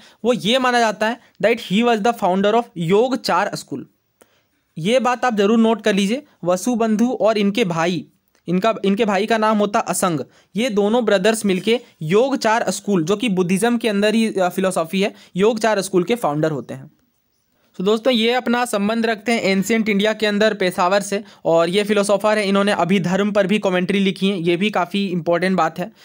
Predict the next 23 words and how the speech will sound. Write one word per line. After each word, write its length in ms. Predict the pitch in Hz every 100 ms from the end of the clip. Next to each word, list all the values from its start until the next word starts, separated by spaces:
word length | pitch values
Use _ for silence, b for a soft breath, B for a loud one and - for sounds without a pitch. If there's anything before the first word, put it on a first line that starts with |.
| b -
कि 100 | 190
इनकी 200 | 180 208
जो 120 | 190
कमेंट्री 440 | 196 175 170 180 202
है 60 |
वो 100 | 185
अभिधर्म 440 | 190 170 185 180 185
पर 160 | 180
देखने 320 | 170 160 170
को 100 | 170
मिलेंगी। 420 | 165 156 165 160 175 B B B
इसके 260 | 196 - 240
अलावा, 440 | 233 214 220 226 226 B -
अ, 80 | 185
सरस्वतीवाद 760 | 208 196 196 202 233 202 208
और 160 | - 202
स्वतांत्रिक 640 | 202 190 180 175 185 226
स्कूल 380 | 180 - 202 214
के 140 | 208
पर्सपेक्टिव 520 | 202 180 - 180 214
से 160 | 208 202
भी 160 | 190 196
इन्होंने, 320 | 190 185